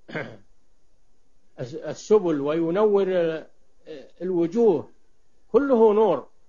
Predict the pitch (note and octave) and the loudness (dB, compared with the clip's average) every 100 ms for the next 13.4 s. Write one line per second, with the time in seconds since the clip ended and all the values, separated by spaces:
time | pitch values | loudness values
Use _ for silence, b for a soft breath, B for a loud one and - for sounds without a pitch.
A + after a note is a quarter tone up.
0 | - D#3+ E3+ A#3 F#3+ F#3 A3 G3 D#3+ F3 | -10 -6 -4 -4 -4 -4 -4 -4 -4 -6
1 | G3 F#3+ F3 G#3+ A#3 F#3+ - G#3+ G3 E3 | -4 -4 -4 -8 -8 -10 -6 -6 -4 -4
2 | D#3+ F3+ F#3 A#2 - - - - - - | -2 -2 -4 -6 -14 -20 -20 -20 -20 -20
3 | - - - G3+ G3 E3 E3 F3+ A3 A#3 | -20 -18 -6 -4 -2 -4 -4 -2 -2 -4
4 | - - - - - - - - - D#3+ | -12 -20 -20 -20 -20 -20 -20 -20 -8 -4
5 | F#3 G#3+ G#3 F#3 G3 A3+ A3 B3 G#3+ A3 | 2 2 2 0 0 0 2 0 0 -2
6 | A#3 B3+ B3+ - - G3 G3 F3 F#3+ A#3 | -2 -2 -6 -8 -6 -2 -2 -2 0 0
7 | G#3+ B2+ - - - - - - - - | 0 -4 -14 -20 -20 -20 -20 -20 -20 -20
8 | - - - - D#3 F3+ F3+ G#3+ A#3 A3+ | -20 -20 -20 -8 -2 -2 0 0 2 0
9 | F3 G3+ G3 F#3+ A#3+ G3+ G3 A3 G#3 F#3 | -2 -4 -6 -2 -2 -2 -2 0 0 -4
10 | F3+ - B3+ B3 - G3+ G3+ G3+ F3+ F#3+ | -8 -4 -4 -4 -6 -4 -2 -2 -2 -2
11 | G#3 F#3 F3 G#3 A#3+ B3+ B3+ - - - | -4 -4 -6 -8 -6 -8 -10 -16 -20 -20
12 | - - - F#3+ F#3+ G3 G#3+ F3+ E3+ D#3+ | -20 -20 -8 -4 0 0 0 0 0 2
13 | E3 D#3 D3 | 0 0 -4